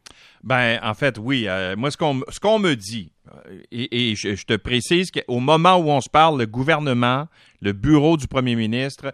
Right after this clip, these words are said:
n'a pas reçu de confirmation de l'annulation du Grand Prix de Montréal.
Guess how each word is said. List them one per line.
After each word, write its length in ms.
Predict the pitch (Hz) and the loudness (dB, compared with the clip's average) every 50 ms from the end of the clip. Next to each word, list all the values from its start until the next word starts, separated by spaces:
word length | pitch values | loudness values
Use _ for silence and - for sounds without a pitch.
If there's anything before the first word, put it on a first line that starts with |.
| - _ _ _ - | -14 _ _ _ 0
n'a 160 | 110 117 113 | 2 2 2
pas 200 | - - 190 185 | 2 4 6 6
reçu 460 | 175 160 151 135 - - - 156 151 | 6 6 4 4 2 0 -2 0 2
de 80 | 139 123 | 2 2
confirmation 840 | - - 143 143 - - 135 117 120 113 107 101 - - 135 135 | 2 2 -2 -2 0 0 -2 0 0 0 -2 -2 -2 -2 -2 -2
de 120 | 127 113 110 | 0 -2 -2
l'annulation 680 | 113 123 127 127 123 120 120 110 104 - - 127 120 | 0 0 0 0 -2 -2 -2 -2 -2 -2 -4 -4 -4
du 140 | 117 107 101 | -4 -6 -6
Grand 200 | 98 101 101 104 | -4 -4 -4 -2
Prix 160 | - 107 107 101 | -2 -2 -2 -2
de 40 | |
Montréal. 380 | 98 90 87 80 78 73 - - | 0 0 -2 -2 -4 -6 -8 -14